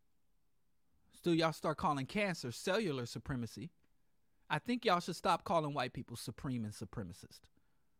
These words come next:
Say domination. It's accurate. Say hegemony. It's even more accurate. Don't call white supremacist supreme. Many of them are illiterate, backwards,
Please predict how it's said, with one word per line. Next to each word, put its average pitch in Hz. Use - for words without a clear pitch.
Say 170
domination. 147
It's 160
accurate. 123
Say 180
hegemony. 165
It's 139
even 170
more 131
accurate. 113
Don't 208
call 147
white 127
supremacist 151
supreme. 165
Many 233
of 175
them 160
are 131
illiterate, 151
backwards, 160